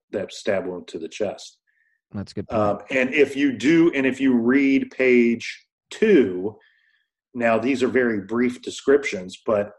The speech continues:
Speaker 1: nowhere in any of those descriptions, uh, do they say that there, well, here we go. There is dark red staining of the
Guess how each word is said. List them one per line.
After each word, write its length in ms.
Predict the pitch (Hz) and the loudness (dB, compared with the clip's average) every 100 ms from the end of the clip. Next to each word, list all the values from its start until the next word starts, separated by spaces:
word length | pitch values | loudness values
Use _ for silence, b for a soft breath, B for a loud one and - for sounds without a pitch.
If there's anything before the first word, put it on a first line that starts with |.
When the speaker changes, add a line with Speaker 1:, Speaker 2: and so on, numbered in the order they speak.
| - | -12
Speaker 1:
nowhere 640 | 113 120 135 131 127 123 | -4 0 2 4 2 0
in 260 | 123 110 107 - | -2 -6 -8 -10
any 240 | 123 120 113 | -6 -2 -4
of 140 | 101 | -2
those 260 | 113 101 - | -6 -6 -10
descriptions, 800 | - - 123 - 101 98 - _ _ _ _ _ _ _ _ - | -8 -4 -4 -6 -8 -10 -16 _ _ _ _ _ _ _ _ -16
uh, 360 | 110 95 92 95 - | -10 -6 -6 -8 -10
do 160 | 113 107 | -6 -4
they 180 | 104 101 | -4 -4
say 380 | - 120 117 | -4 -4 -2
that 240 | 107 104 104 _ 110 | -4 -6 -8 _ -8
there, 480 | 107 101 98 101 117 110 | -6 -4 -6 -8 -12 -8
well, 180 | 117 104 | -6 -4
here 140 | 117 | -4
we 100 | 104 | -4
go. 220 | 90 80 - _ _ _ _ - | -6 -14 -18 _ _ _ _ -12
There 320 | 110 110 110 | -4 -2 -2
is 260 | 113 104 98 | -4 -8 -6
dark 360 | 117 113 117 | -4 -4 -4
red 240 | 107 107 - | -4 -4 -6
staining 540 | - 113 104 101 98 107 | -10 -10 -8 -10 -10 -12
of 240 | 95 90 | -12 -10
the 300 | 95 92 90 | -10 -8 -10